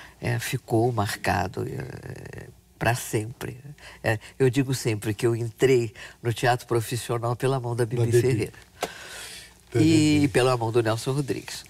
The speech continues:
Speaker 2: Eu queria, então, falar um pouco do doutor, o médico, doutor Sérgio Brito, com quem você, é, conviveu tanto,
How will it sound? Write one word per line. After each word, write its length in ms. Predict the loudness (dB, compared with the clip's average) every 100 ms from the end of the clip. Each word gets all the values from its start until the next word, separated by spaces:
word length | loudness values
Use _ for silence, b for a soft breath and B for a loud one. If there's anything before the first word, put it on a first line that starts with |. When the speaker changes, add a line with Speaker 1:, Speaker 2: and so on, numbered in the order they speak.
| B B
Speaker 2:
Eu 100 | -2
queria, 260 | 4 6 6
então, 320 | 4 0 0 B B
falar 180 | 2 4
um 80 | 2
pouco 320 | 2 2 4
do 140 | 0
doutor, 680 | 4 4 4 4 4 4 -2 -18 B B B
o 260 | -2 2 2
médico, 680 | 4 4 4 2 0 -2 -2
doutor 380 | -2 2 2 2
Sérgio 360 | 2 2 0
Brito, 500 | -4 -6 -8 -8 -10 B B -4
com 120 | -2
quem 160 | 2 2
você, 440 | 0 2 2 2 B B B B
é, 840 | 0 2 4 4 4 2 0 -4 -8 0
conviveu 480 | 2 2 4 4 2 0
tanto, 720 | 4 6 6 4 2 2 2